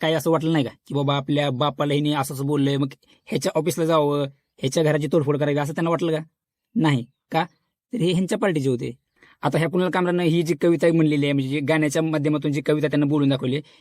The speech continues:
ही काय असं ती स्वतः त्याने लिहिलेली किंवा कल्पना करून ही केलेली नाही. जे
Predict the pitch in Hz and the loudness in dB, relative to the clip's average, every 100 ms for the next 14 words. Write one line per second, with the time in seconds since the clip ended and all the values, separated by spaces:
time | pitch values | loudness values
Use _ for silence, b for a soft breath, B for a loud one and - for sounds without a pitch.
0 | - 165 165 175 170 165 143 160 151 160 | 0 0 2 2 4 2 0 -2 0 2
1 | 156 143 160 170 165 165 165 165 160 147 | 2 0 0 0 0 2 4 4 2 0
2 | 156 151 147 139 b b _ 185 185 185 | 0 0 -2 -4 b b _ 0 2 0
3 | 175 180 175 165 180 165 156 135 - _ | 2 2 4 4 4 2 2 0 -6 _
4 | _ _ _ 123 143 175 | _ _ _ -4 0 0